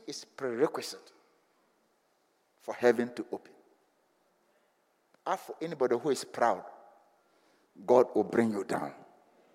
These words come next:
So, who are called by my name, mm-hmm. And if they humble themselves, one,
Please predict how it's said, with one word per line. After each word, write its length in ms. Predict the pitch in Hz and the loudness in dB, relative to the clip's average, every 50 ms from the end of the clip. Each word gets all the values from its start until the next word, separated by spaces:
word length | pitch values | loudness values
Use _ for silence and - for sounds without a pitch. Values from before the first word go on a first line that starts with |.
| _ _ _ _ _ _ _ _ _ _ _ _ _ _ _ _ _ _ _ _ _ _ _ _ _ _ _ _ _ _ _ _ _ _ _ _ _ _ _ _ _ | _ _ _ _ _ _ _ _ _ _ _ _ _ _ _ _ _ _ _ _ _ _ _ _ _ _ _ _ _ _ _ _ _ _ _ _ _ _ _ _ _
So, 360 | - - - 208 202 190 180 | 4 10 12 12 12 12 10
who 200 | 180 208 277 269 | 8 6 8 10
are 100 | 226 156 | 10 8
called 400 | - - - 262 294 311 302 294 | 8 8 12 12 12 12 12 12
by 140 | 220 175 160 | 12 10 10
my 160 | 147 139 131 | 10 6 4
name, 380 | 127 123 120 123 139 190 240 240 - - - _ _ _ _ _ _ | 2 2 0 0 0 -2 -6 -10 -14 -18 -20 _ _ _ _ _ _
mm-hmm. 300 | 135 127 127 143 175 214 247 - - - - _ _ _ _ _ _ _ _ _ _ _ _ _ _ _ _ _ _ _ _ _ _ _ _ _ _ _ _ _ _ _ _ _ _ _ _ _ _ _ _ _ _ _ _ _ _ _ _ _ _ _ - | -8 -6 -4 -4 -4 -6 -8 -10 -16 -20 -20 _ _ _ _ _ _ _ _ _ _ _ _ _ _ _ _ _ _ _ _ _ _ _ _ _ _ _ _ _ _ _ _ _ _ _ _ _ _ _ _ _ _ _ _ _ _ _ _ _ _ _ 10
And 280 | 151 151 151 147 147 - - - - - - - - - _ _ - _ _ _ _ _ _ _ _ _ _ _ _ _ _ _ _ | 10 10 10 8 2 -6 -10 -14 -16 -20 -20 -20 -20 -20 _ _ -20 _ _ _ _ _ _ _ _ _ _ _ _ _ _ _ _
if 160 | 160 160 156 | 6 6 8
they 140 | 156 151 143 | 10 8 8
humble 400 | 143 - 190 262 294 302 302 294 | 8 10 10 10 10 12 10 12
themselves, 560 | 262 214 190 180 - - 190 202 240 254 254 - - - - - | 12 12 10 8 8 10 12 12 12 10 8 2 -6 -14 -16 -6
one, 340 | 127 139 156 170 190 226 | 2 4 4 6 4 2